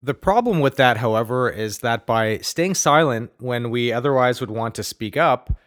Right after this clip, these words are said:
we actually find ourselves getting increasingly frustrated and angry with situations in life. And the way I see it, I started reframing it. We're not really angry with the situations that arise.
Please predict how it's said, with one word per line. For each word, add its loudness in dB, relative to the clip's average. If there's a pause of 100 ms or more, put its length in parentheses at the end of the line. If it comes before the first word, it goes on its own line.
(640)
we -2
actually 0
find 0
ourselves 0
getting -2
increasingly -4
frustrated 0
and -4
angry 0
with -4
situations -2
in -6
life. -10 (560)
And -4
the 2
way 4
I 2
see 0
it, -2 (580)
I -6
started 2
reframing 0
it. -8
We're -4
not 4
really 4
angry 0
with -2
the -8
situations -4
that 0
arise. 0